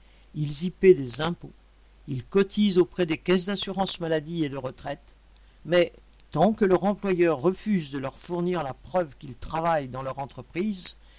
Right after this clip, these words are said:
ils ne peuvent prétendre ni à y rester, ni à avoir les mêmes droits que l'ensemble des travailleurs. En région parisienne, la lutte des sans-papiers a commencé à payer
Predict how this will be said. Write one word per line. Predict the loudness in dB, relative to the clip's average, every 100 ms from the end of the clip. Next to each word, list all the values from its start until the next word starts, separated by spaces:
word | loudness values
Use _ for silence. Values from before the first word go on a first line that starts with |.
| -20 -6
ils | 2 4
ne | 4
peuvent | 2 -2 -2
prétendre | -4 -4 -2 -8 -6 -8 -8 -14 -20 -10
ni | -2 4 6 4 -2 -14 -6
à | -2
y | 0 0
rester, | -2 -6 -4 -2 -4 -6 -20 -12 4
ni | 6 6 2 -8
à | -6 -4
avoir | -2 -2 -2
les | -2
mêmes | -6 -10
droits | -6 -6
que | -4
l'ensemble | -4 -2 -4 -6 -8 -10
des | -10
travailleurs. | -12 -10 -10 -10 -12 -18 -20 -20 -20 -20 -20 -20 -20 -20 -20 _ -20 -12
En | -4
région | 2 4 4 0
parisienne, | -2 -4 -2 2 2 2 -4 -14 -20 _ -20 -10
la | -4
lutte | 0 0 6
des | 6
sans-papiers | 6 0 -2 -4 -4 -2 0 -2 _ -12
a | -10
commencé | -2 -2 0 -2 -2
à | -4
payer | -4 -6 2 2 2